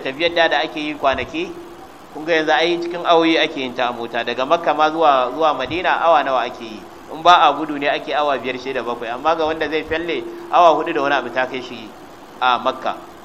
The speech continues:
To da haka a wancan lokacin, wannan tarihi ne na wancan lokacin, yanzu zai zama yar tafiya ce bata kai taka ba. Kila ma yadda gari yake faɗaɗa kaga ta kusa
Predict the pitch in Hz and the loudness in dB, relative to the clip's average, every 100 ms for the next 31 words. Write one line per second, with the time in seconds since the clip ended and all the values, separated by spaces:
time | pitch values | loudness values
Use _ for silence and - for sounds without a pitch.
0 | - - - - - 120 139 175 175 147 | -20 -20 -20 -20 -14 0 6 6 6 6
1 | 160 170 151 139 139 123 127 120 160 170 | 6 4 0 -2 -2 -4 -6 -2 0 2
2 | 156 123 110 - - 139 147 175 160 143 | 0 -2 -10 -8 0 2 4 2 0 0
3 | 147 151 143 135 123 131 127 127 135 127 | 0 0 -2 -4 -6 -6 -8 -10 -10 -8
4 | 147 165 156 143 143 143 135 123 135 127 | -6 -4 -2 -2 -4 -4 -6 -4 -4 -4
5 | 127 120 113 127 123 123 127 120 117 - | -10 -10 -10 -4 -2 -2 -2 -2 -4 -6
6 | - - 139 160 151 156 156 147 135 143 | -18 -14 -2 2 6 6 6 2 0 -4
7 | 151 143 123 127 156 143 127 120 139 139 | -4 -4 -2 -2 2 0 0 -6 0 0
8 | 147 - | -2 0